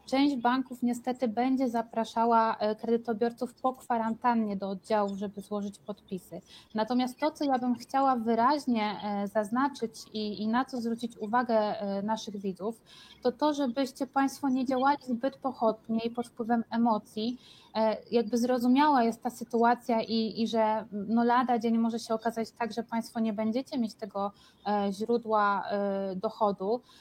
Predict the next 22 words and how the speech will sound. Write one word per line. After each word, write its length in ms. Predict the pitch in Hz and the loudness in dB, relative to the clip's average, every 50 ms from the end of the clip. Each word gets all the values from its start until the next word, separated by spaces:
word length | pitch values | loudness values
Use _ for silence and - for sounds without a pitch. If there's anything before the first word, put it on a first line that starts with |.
| - _ - | -20 _ -2
Natomiast 460 | 220 233 - 262 247 247 247 247 - _ - | -2 -2 0 0 2 2 2 0 -2 _ -10
istotne 600 | 240 226 - _ - 277 311 320 - - 285 269 | -10 -10 -10 _ -2 -2 -2 -2 0 0 0 0
jest 220 | 262 247 240 - | 0 -2 -4 -8
to, 120 | - 262 247 | -10 -8 -6
żeby 240 | 247 247 233 254 247 | -4 -4 -4 -4 -6
skonsultować 920 | - - - 254 247 247 - 254 247 233 - 262 285 277 - 247 240 - | -8 -6 -4 -4 -4 -4 -2 -4 -4 -2 0 0 0 0 0 -4 -4 -4
tę 180 | _ - 214 202 | _ -10 -10 -10
sprawę, 460 | - _ - 214 214 208 202 208 208 | -10 _ -2 0 0 0 0 -4 -6
ten, 420 | - 220 220 214 214 214 214 202 | -2 -2 -2 0 0 -2 -4 -4
ten 200 | - 226 220 220 - | -2 -2 -2 -2 -2
aneks, 400 | - 240 269 269 254 247 247 - | 0 0 2 2 0 -2 -4 -8
który 280 | - _ - 220 220 214 | -20 _ -4 -2 -2 0
zaproponuje 760 | 196 220 220 220 - 214 202 - 226 233 254 254 254 240 214 | 0 0 -2 -2 -4 -10 -10 -4 -2 0 0 2 0 -2 -2
wam 240 | 208 214 208 208 190 | -2 -4 -4 -4 -4
bank 280 | - 202 226 240 233 | -4 -2 -2 0 0
ze 120 | 233 247 240 | -2 -2 -4
specjalistą, 840 | - - 247 240 - - 226 208 208 190 180 - _ - 180 180 - _ - - - - - - - | -6 -8 -10 -10 -4 -4 -4 -2 -2 -6 -6 -10 _ -12 -12 -12 -12 _ -20 -20 -20 -20 -20 -6 -4
żeby 380 | 233 214 208 233 226 226 226 220 - _ _ _ - | -4 0 2 2 4 4 2 0 -2 _ _ _ -2
na 180 | 220 226 220 214 | 0 0 0 0
koniec 480 | 220 - - 277 330 370 359 311 240 - - | -2 0 2 4 4 4 2 0 -2 -4 -4
tego 260 | - 233 208 220 214 | -4 -4 -2 -2 -4
dnia, 440 | 202 196 202 220 208 196 196 214 214 | -4 -4 -4 -4 0 2 2 0 0